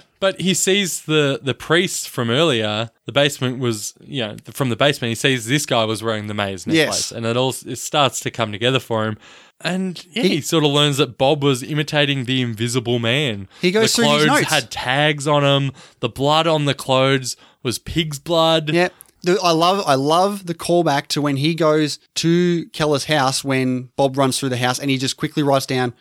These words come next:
Speaker 2: "Through the window."
Speaker 1: Yeah.
Speaker 2: That one little note, he b-, backs over all his notes at his desk and he sees that note, goes to the house, and sure enough, there's the other, the
Speaker 1: The
Speaker 2: sock on the
Speaker 1: matching
Speaker 2: ground.
Speaker 1: sock, yeah.
Speaker 2: Cl-, clearly saying this Bob guy did not kill the kid. He didn't even, he wasn't even with the kid. He went in and got, got clothes.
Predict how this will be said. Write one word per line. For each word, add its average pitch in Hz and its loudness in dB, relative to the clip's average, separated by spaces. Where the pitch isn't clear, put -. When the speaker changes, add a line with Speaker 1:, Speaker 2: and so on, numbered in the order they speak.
Speaker 2:
"Through 151 0
the 143 4
window." 123 -2
Speaker 1:
Yeah. 104 -2
Speaker 2:
That 147 0
one 170 2
little 208 4
note, 175 4
he 156 2
b-, 156 -2
backs 160 -2
over 175 4
all 170 4
his 156 2
notes 151 0
at 147 -2
his 131 -2
desk 139 0
and 135 -4
he 127 -2
sees 165 0
that 160 0
note, 131 0
goes 170 2
to - -2
the 156 2
house, 127 0
and 127 -8
sure 151 2
enough, 127 2
there's 139 2
the 127 0
other, 127 0
the 113 -12
Speaker 1:
The - -4
Speaker 2:
sock 127 2
on 110 2
the 120 -2
Speaker 1:
matching 110 -2
Speaker 2:
ground. 117 0
Speaker 1:
sock, 95 -6
yeah. 104 -8
Speaker 2:
Cl-, - -4
clearly 208 2
saying 151 4
this 160 2
Bob 143 2
guy 135 4
did 123 0
not 123 0
kill 123 0
the 113 -4
kid. - -6
He - -4
didn't 160 2
even, 165 0
he 156 2
wasn't 185 2
even 175 0
with 160 0
the 135 0
kid. - -6
He 135 -2
went 165 4
in 156 4
and 143 2
got, - 0
got - -4
clothes. - -4